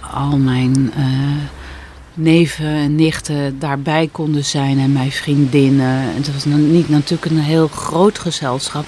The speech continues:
want zoveel vrienden had, ehm, mijn broer niet. En heel veel van onze familie, de ooms en tantes, zijn helaas allemaal al overleden. Maar,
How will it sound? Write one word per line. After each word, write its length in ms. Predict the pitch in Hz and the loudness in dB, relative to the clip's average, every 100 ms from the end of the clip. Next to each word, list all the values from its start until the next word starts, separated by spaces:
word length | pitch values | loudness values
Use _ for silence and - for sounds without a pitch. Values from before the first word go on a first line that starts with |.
| - | -4
want 220 | 143 147 - - - - - - | -2 -2 -4 -12 -12 -12 -14 -8
zoveel 600 | - 175 160 170 151 151 | 0 0 2 0 0 -2
vrienden 440 | 147 - 180 160 151 | -6 -2 0 2 2
had, 220 | 151 170 - - - | 0 -2 -4 -14 -4
ehm, 420 | 170 160 151 151 - 90 - 67 123 113 131 | -2 0 2 0 -2 -6 -10 -10 -10 -6 0
mijn 300 | 156 139 143 | 2 2 0
broer 380 | 139 151 151 139 | 0 2 4 4
niet. 460 | 139 139 180 - | 4 4 4 2
En 360 | 185 175 156 147 | 0 2 2 -2
heel 360 | 139 131 147 147 | -4 -2 0 0
veel 160 | 160 | 0
van 240 | 143 143 143 | -4 0 2
onze 260 | 151 147 | 2 0
familie, 600 | 151 156 165 196 208 170 | -4 -2 4 4 4 2
de 80 | 143 | 0
ooms 300 | - 147 151 | 0 0 -2
en 100 | 147 - | -6 -2
tantes, 360 | 208 208 165 | -2 -2 -4
zijn 240 | - 160 147 | -4 -6 -4
helaas 600 | 156 160 170 214 208 147 | -2 -2 0 0 -2 -2
allemaal 420 | 165 160 120 123 | -2 0 0 0
al 60 | |
overleden. 480 | 143 151 156 156 143 | -2 -2 0 2 2
Maar, 140 | 147 | -2